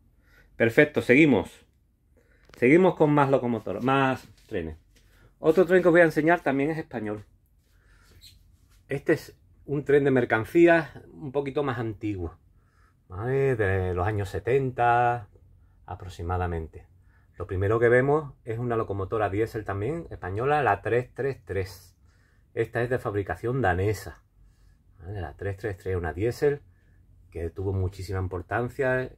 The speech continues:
los años sesenta, incluso en los, en los, sí, sesenta, setenta aproximadamente. Una locomotora para trenes de mercancía, ¿vale? Para trenes de mercancía.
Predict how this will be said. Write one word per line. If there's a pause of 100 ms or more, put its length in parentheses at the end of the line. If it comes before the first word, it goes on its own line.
los
años
sesenta, (1500)
incluso
en
los,
en
los, (320)
sí,
sesenta,
setenta
aproximadamente. (540)
Una
locomotora
para
trenes
de
mercancía, (880)
¿vale?
Para
trenes
de
mercancía.